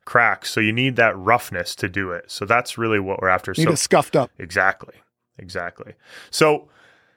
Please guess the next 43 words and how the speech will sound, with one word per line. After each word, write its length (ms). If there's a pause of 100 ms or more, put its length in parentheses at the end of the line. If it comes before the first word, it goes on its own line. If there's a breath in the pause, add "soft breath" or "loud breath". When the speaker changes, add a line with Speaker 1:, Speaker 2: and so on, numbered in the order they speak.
(160 soft breath)
Speaker 1:
it's, 160
sand 300
is 140
really 140
important, 280
as 140
we've 160
highlighted. 400
So 160
let's 180
get 140
into 200
some 220
of 60
the 80
details 400
about 380
the 60
different 320
types 240
of 80
sand, 240
'cause 160
there's 200
a 20
lot 420
of 160
different 300
sand 400
out 220
there, 200
and 160
it's 120
formed 320
in 80
a 40
bunch 260
of 40
different 220
ways, 280
which 200
means 320
that 320